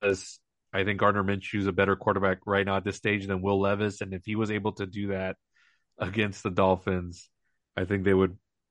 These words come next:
be able to get the upset victory on the road. So I'm gonna go with the Colts. And then the final one on Wild Card Weekend would be the Green Bay Packers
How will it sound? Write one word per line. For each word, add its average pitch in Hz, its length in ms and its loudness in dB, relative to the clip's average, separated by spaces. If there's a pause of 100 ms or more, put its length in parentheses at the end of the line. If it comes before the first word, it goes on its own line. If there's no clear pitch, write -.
(360)
be 104 160 0
able 92 320 -2
to 101 100 -6
get 90 220 -2
the 95 160 -2
upset 90 340 -4
victory 92 540 -4
on 98 180 -4
the 90 80 0
road. 90 380 -2
So 90 320 -6 (600)
I'm 95 120 -8
gonna 95 160 -2
go 92 180 2
with 90 320 0 (480)
the 95 380 -2
Colts. - 720 -2 (1500)
And 95 160 -2
then 98 280 4
the 95 80 0
final 165 400 4
one 107 260 0
on 92 240 -4
Wild 98 320 2
Card 92 220 0
Weekend 101 300 0
would 98 120 0
be 98 140 -2
the 92 100 0
Green 110 260 2
Bay 120 140 8
Packers 101 720 -2